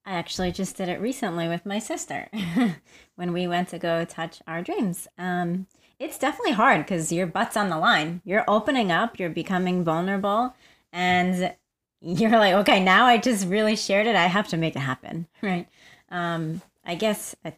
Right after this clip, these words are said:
tip, um, I just know that clarity is key. You know, we, we've had the opportunity to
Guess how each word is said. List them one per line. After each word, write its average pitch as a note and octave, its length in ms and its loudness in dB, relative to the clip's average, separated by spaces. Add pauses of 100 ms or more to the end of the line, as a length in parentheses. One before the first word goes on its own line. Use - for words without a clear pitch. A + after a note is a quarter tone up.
(120)
tip, G#3+ 500 -2 (640)
um, F3+ 560 -2
I F3+ 140 0
just A#3 180 -2
know A3+ 120 2
that G3 200 0
clarity E3 480 2
is - 160 -6
key. - 260 -10 (720)
You E3 80 -10
know, D3+ 220 -4
we, E3+ 200 -2
we've G3 300 -4
had F#3+ 300 -2
the F3 120 -2
opportunity D#3+ 920 -4
to D3 460 -6